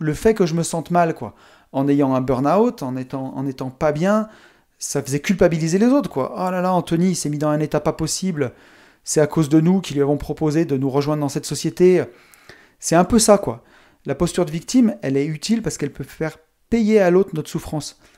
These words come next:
Ça peut être dans un couple, hein, par exemple, hein. Mais, euh, mettons que vous soyez en couple, vous étiez très amoureux, l'autre veut plus de vous, vous vous séparez. Eh ben, en étant hyper malheureux, j-,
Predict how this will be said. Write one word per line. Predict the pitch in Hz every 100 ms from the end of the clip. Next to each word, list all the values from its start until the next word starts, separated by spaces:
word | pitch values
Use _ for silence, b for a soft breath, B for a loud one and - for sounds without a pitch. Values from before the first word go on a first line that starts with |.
| b
Ça | b 196
peut | 190
être | 233
dans | 156 147
un | 170
couple, | - 302 160
hein, | 131
par | 135
exemple, | 131 131 117 135
hein. | 135 b b b b -
Mais, | 143 143
euh, | 143 139 139 143 147 185
mettons | 156 170 185 170
que | 143
vous | 131 120
soyez | 117 123 123
en | 123
couple, | - 202 202 - - _
vous | - 120 120
étiez | 120 135
très | 127 139 123
amoureux, | 120 110 151 180 185
l'autre | 143 123
veut | 113
plus | 113 117
de |
vous, | 120 185 196
vous | 139 117
vous | 117
séparez. | - 139 135 123 202 277 b b b b b -
Eh |
ben, | 147 170
en | 170
étant | 160 160 170 160 - -
hyper | 202 - 208 175
malheureux, | 165 165 165 160 170 170 143 117 120
j-, | 107 _